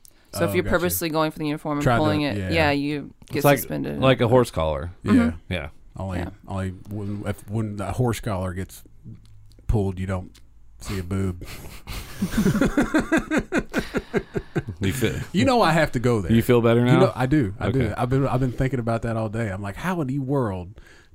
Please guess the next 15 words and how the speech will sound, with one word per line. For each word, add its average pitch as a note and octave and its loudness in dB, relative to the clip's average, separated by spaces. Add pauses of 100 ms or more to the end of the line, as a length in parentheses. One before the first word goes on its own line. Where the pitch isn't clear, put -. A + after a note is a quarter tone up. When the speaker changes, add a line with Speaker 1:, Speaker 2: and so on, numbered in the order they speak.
Speaker 2:
do B2 0
they? A#2+ -2 (560)
I C3+ -6
just, A#2+ -6
I - -10
don't A#2+ -4
know. C3 -4
I - -8
just G#2+ -10
don't G2+ -8
feel A2 -8
like G#2 -8
that's G2 -8
safe. - -6 (200)
Speaker 1:
<laughs> - -12